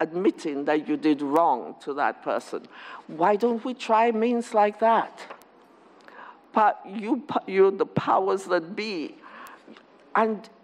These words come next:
you know, there are lots of young, creative people around. Let us do a study about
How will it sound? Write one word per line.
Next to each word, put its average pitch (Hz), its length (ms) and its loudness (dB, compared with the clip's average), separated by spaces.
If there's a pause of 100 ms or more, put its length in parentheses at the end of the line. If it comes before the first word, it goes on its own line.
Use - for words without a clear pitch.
(380)
you 233 180 -2
know, 233 240 4
there 220 120 6
are 220 80 4
lots 254 260 -2
of 226 160 -2
young, 202 580 4
creative 196 540 0
people 196 440 0
around. 160 560 2
Let 320 320 0
us 403 160 -4
do 254 420 -6
a 233 100 2
study 294 560 -2
about 196 500 0